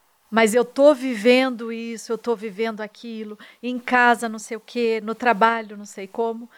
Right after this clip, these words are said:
Então, sim, isso é muito comum, porque nós temos uma resistência natural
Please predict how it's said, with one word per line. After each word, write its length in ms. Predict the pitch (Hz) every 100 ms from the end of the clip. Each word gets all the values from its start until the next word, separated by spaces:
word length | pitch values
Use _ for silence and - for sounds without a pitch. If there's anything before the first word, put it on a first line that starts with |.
| - - -
Então, 380 | 220 196 247 254
sim, 360 | 202 254 269
isso 200 | 254 -
é 60 | 240
muito 400 | 233 262 359 -
comum, 360 | - 214 240 320
porque 520 | - 247 - 262 247 -
nós 220 | 277 294
temos 260 | 339 339 302
uma 140 | 277
resistência 680 | 247 254 233 - 247 240 247
natural 680 | 220 214 226 208 214 294